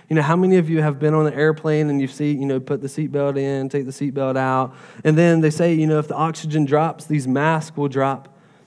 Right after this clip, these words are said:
and you put the mask on yourself first, and then if you're able, you can help others. I believe that this call here is individual in a sense of where, hey,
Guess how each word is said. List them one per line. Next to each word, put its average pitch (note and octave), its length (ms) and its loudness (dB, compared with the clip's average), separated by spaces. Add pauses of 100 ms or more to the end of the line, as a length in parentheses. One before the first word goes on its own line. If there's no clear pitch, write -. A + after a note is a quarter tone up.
(160)
and C#3 80 0
you C#3 80 2
put E3 160 0
the D3 60 0
mask D#3+ 360 2
on D3+ 140 2
yourself D3 440 0
first, D#3 360 -2
and C#3 120 -6
then D3+ 280 -2 (280)
if C3+ 140 -6
you're C#3+ 160 -2
able, D3 260 0
you C#3 140 0
can C3+ 160 -4
help C#3 220 -2
others. C3+ 420 -6 (400)
I D3+ 60 2
believe E3 480 4
that D3 220 0
this E3 420 0 (420)
call G3+ 380 2
here D3+ 640 2 (120)
is D3+ 280 4
individual E3+ 680 4
in D3 120 4
a C#3 40 0
sense F3+ 440 0
of C#3 100 -4
where, D3 140 2
hey, D#3 300 2